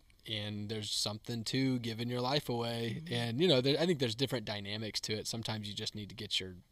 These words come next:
Speaker 1: eyes off yourself.
Speaker 2: Mm-hmm.
Speaker 1: But there's just a spiritual reality in the way God created the universe and humanity to function, that there is life found in giving your life away.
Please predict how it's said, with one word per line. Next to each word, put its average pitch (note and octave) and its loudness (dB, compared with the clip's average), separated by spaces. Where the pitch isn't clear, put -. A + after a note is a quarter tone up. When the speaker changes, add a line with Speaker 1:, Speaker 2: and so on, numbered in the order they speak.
Speaker 1:
eyes G2 -2
off F#2 -10
yourself. G#3+ -4
Speaker 2:
Mm-hmm. F3 -8
Speaker 1:
But A#2+ 2
there's A#2+ 2
just - -2
a A2+ -6
spiritual B2 2
reality A2+ -2
in G2+ -4
the G2+ -6
way G#2 -4
God G#2+ -4
created A2+ -4
the A2 -2
universe A#2 -4
and G2+ -10
humanity A#2 -6
to A#2+ -4
function, G#2+ -2
that G#2+ -6
there G#2+ -4
is G#2 -4
life A2 -2
found G#2+ -4
in G#2+ -8
giving G#2 -8
your G#2 -10
life G#2 -10
away. G#2 -10